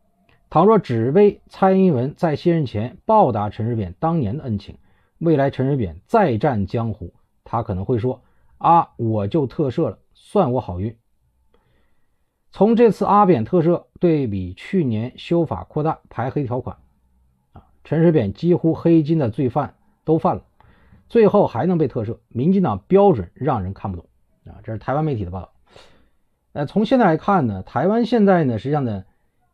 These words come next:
我觉得正在被什么呢？被一股势力绑架。啊，你可以看到啊，现在实际上呢，美国啊，还有日本在积极的挑动台湾，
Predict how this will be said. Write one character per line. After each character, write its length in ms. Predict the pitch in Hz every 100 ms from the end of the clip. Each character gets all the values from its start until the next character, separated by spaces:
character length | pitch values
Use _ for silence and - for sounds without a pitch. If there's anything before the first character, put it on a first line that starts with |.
| _ _ -
我 120 | 127
觉 80 | 190
得 80 |
正 180 | 196 233
在 160 | 190 190
被 160 | 185
什 80 | 117
么 80 | 95
呢？ 80 | 101
被 180 | 220 220
一 100 | 185
股 160 | 95
势 260 | 95 - 208
力 220 | 139 110 _ _ _ _ _
绑 240 | 135 107 120
架。 160 | 190 _ _ _ _ _ -
啊， 180 | - - _ _ _ -
你 140 | 139
可 100 | 240
以 60 | 220
看 240 | 262 226
到 120 | 123
啊， 40 | 107
现 240 | - 262
在 140 | 233
实 80 | 156
际 40 | 160
上 100 | 175
呢， 80 | 127
美 340 | 104 98 90
国 380 | 104 127 180 -
啊， 240 | 101 95 -
还 140 | - 202
有 120 | 143
日 200 | 226 226
本 160 | 95
在 120 | 98 113
积 280 | 208 226
极 120 | - 123
的 120 | 117
挑 340 | - 104 87
动 200 | 147 214
台 180 | 127 92
湾， 160 | 92